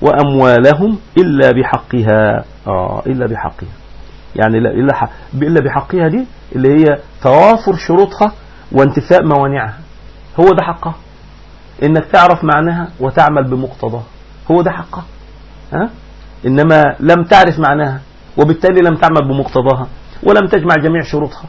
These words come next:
ولم تنفع عنها جميع نواقضها، يبقى أنت لم تأخذها بحقها، يبقى ما ينتفعش بها الإنسان في الإيه؟ وإن انتفع بها في الدنيا فلن ينتفع بها في الآخرة.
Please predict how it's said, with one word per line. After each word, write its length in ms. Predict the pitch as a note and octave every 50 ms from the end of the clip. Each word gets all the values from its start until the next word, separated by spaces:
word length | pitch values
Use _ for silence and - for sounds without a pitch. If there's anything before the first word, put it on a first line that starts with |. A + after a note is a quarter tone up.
| - - - - - - -
ولم 360 | - D3+ E3+ F3 F#3+ G#3+ G#3
تنفع 340 | F#3 - G3+ G3 E3+ F#3 E3+
عنها 220 | D#3 F3+ F3 E3+ D#3+
جميع 260 | D3 D#3+ D#3+ E3 D#3+
نواقضها، 580 | D#3+ D#3 D3+ D3+ - - F3 D#3+ E3+ E3+ E3 E3 - - - - - -
يبقى 260 | C#3+ D3 D3 C3 C#3+
أنت 180 | E3 E3 - C#3+
لم 240 | C3 D3 D#3+ F3 E3+
تأخذها 560 | E3 D3 A#2+ - A2 C3 C#3 C#3 A#2+ B2 A#2
بحقها، 520 | A2 A#2 - - A2 - - B2+ B2+ A#2
يبقى 220 | A2+ C3 B2+ C3+ A#2
ما 80 | B2 B2+
ينتفعش 560 | A#2+ A#2+ A#2 B2 A#2 - F#3 F3 D3 - -
بها 180 | B2 C3 C#3 B2+
الإنسان 360 | - A2 A2 A2 - - A#2+
في 120 | A2+ - -
الإيه؟ 200 | E2+ - - - - - - - - - - - - - -
وإن 200 | A2+ C#3 F3+ A#3
انتفع 360 | A#3+ A3+ B3 G#3 G3 G3+ F#3+
بها 180 | F#3 G3+ G3 F3+
في 100 | E3 F3
الدنيا 560 | D3+ D3+ F#3 F3+ F3 E3+ E3 D#3+ D#3 D3 -
فلن 280 | - - C#3 D#3 E3
ينتفع 400 | D#3+ D3 C#3+ C3 - C#3+ B2+ C#3+ C3 C3
بها 140 | C#3+ D3 C3
في 140 | B2 - D3+
الآخرة. 400 | - - - G2+ F#2+ - F2 -